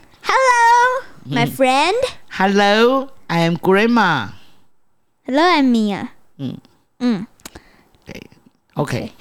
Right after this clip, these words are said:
Speaker 1: OK，好，有点干，那我们继续。
Speaker 2: 好，继续聊我的小时候。
Speaker 1: 没错，没错。
Speaker 2: 哦，我的小时候可多，可很，
Speaker 1: 可长了。
Speaker 2: 我是一个，我，我是一个天马行空的阿嬷。我每次在想，今年我六岁，那七岁我的我会是什么样子？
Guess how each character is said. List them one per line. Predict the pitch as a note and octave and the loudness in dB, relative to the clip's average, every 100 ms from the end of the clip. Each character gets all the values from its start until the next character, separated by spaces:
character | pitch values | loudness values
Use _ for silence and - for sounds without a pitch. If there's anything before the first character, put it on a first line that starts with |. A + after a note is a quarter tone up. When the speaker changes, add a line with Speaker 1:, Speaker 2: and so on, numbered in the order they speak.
| - | -6
Speaker 1:
OK， | - G#4 B4 A#4 | 0 2 2 0
好， | E4 | 0
有 | E4+ | 0
点 | E4+ C4+ | -4 -4
干， | D#4+ D4+ | -2 0
那 | G4 | 2
我 | |
们 | C#4 | 0
继 | A3+ | 0
续。 | F#4 G#4 C#5 C5 - - - - | 0 4 4 4 0 -6 -10 -10
Speaker 2:
好， | C3+ C3+ | -4 -4
继 | - | -4
续 | F3+ G3 | -2 0
聊 | D#3+ | 0
我 | D3+ | -2
的 | B2+ | -8
小 | - G#2 | -12 -14
时 | - | -10
候。 | |
Speaker 1:
没 | A3 | -8
错， | A3 | -8
没 | B3 - | -10 -10
错。 | - - | -12 -2
Speaker 2:
哦， | B3+ A3 C#3 | 0 0 0
我 | D3 | -4
的 | D#3+ | -4
小 | E3 D#3 | -2 -4
时 | C#3 | -2
候 | G3+ | -2
可 | - - - | -4 -10 -10
多， | D3 - | -10 -10
可 | - D#3 | -4 -2
很， | C3+ C#3+ - - - - - | -2 -4 -8 -20 -20 -20 -14
Speaker 1:
可 | - | -2
长 | A#3+ - A#3+ A3 B3 | -2 2 2 2 2
了。 | E4 E4+ - - | 2 0 -2 -2
Speaker 2:
我 | F#3 | 2
是 | E3+ D3+ | 2 2
一 | |
个， | D3+ | 2
我， | |
我 | E3 | 2
是 | E3 C4 | 0 -2
一 | |
个 | G#3 G3+ F3 E3+ | -2 0 0 -2
天 | F#3 A3+ | -2 -2
马 | G3 | -2
行 | D3 D#3+ | -4 -6
空 | D#3 E3+ | -6 -4
的 | C#3+ | -4
阿 | A#2 | -4
嬷。 | C#3+ B2 - - - _ _ _ | -6 -10 -14 -20 -20 _ _ _
我 | - | -12
每 | E3+ D3 | -6 -4
次 | D#3+ | -6
在 | - E3+ | -4 -4
想， | C3 - - - | -4 -10 -14 -14
今 | - F3 | -8 -6
年 | E3+ C3 B2+ | -4 -4 -4
我 | A2 | -6
六 | A2+ C#3+ G2+ | -6 -6 -6
岁， | - - - - | -8 -12 -12 -10
那 | E3+ | -10
七 | - - G3+ G3+ | -8 -8 -6 -6
岁 | - G#3 | -2 -2
我 | C3+ | -2
的 | E2+ F#2+ | -6 -12
我 | B1 G1+ - | -12 -14 -12
会 | F3 | -8
是 | E3 D#3 | -8 -8
什 | - | -10
么 | G2+ G#2 | -12 -10
样 | C3 A#2 | -10 -10
子？ | E2+ - | -14 -18